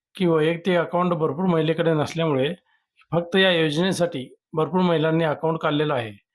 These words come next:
मग ते अकाउंट काढल्यानंतर ते एनपीसीआय through बॅ-, आधारला लिंक आहे की नाही याची कोणी खात्री करून घेत नाही, कारण सरकारने हे जाहीर केलं आहे की हे पैसे डीबीटीच्या माध्यमातून तुमच्या अकाउंटला येणार आहेत.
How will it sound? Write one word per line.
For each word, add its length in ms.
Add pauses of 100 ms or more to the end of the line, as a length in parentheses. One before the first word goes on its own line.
(400)
मग 320
ते 60
अकाउंट 400
काढल्यानंतर 680 (680)
ते 100
एनपीसीआय 560
through 340 (360)
बॅ-, 240
आधारला 380
लिंक 280
आहे 180
की 120
नाही 280 (320)
याची 260
कोणी 340
खात्री 240
करून 260
घेत 220
नाही, 320 (420)
कारण 360 (340)
सरकारने 560
हे 200
जाहीर 220
केलं 240
आहे 140
की 140
हे 140
पैसे 360
डीबीटीच्या 520
माध्यमातून 540
तुमच्या 220
अकाउंटला 300
येणार 240
आहेत. 160